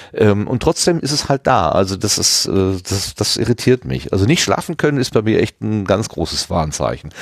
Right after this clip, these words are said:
Zum Glück habe ich keine Rückenschmerzen, das fehlte mir noch. Da möchte ich nicht tauschen.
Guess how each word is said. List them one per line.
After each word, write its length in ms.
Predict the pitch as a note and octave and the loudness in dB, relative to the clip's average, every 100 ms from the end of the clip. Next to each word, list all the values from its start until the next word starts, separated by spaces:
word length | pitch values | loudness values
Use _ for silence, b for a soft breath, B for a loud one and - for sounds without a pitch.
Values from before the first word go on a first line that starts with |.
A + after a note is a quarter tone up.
| B | B
Zum 180 | - A#2+ | 0 0
Glück 200 | A#2 F3+ | 0 0
habe 100 | B2+ | -2
ich 80 | B2+ | -2
keine 240 | - B2+ | -2 0
Rückenschmerzen, 600 | B2 F2+ - D#2 D#2 E2 | 2 0 -2 0 0 -2
das 140 | D#2+ - | -2 2
fehlte 280 | C3 G#2+ D#2 | 2 2 0
mir 120 | D2+ | -2
noch. 200 | D2+ - B B B B B | -2 -4 B B B B B
Da 100 | - | 0
möchte 300 | F2+ G2 G2+ | 2 2 0
ich 80 | F#2+ | -2
nicht 180 | A2+ - | 0 0
tauschen. 400 | - E2 E2 A#1 | 0 0 0 -6